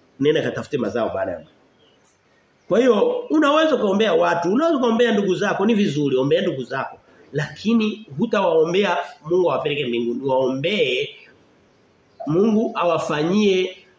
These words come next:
awasukume, awafanye nini, wakati mwingine awatese,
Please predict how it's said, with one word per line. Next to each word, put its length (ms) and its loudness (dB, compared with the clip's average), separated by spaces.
awasukume, 1040 0
awafanye 720 0
nini, 200 2
wakati 260 -2
mwingine 220 0
awatese, 640 -2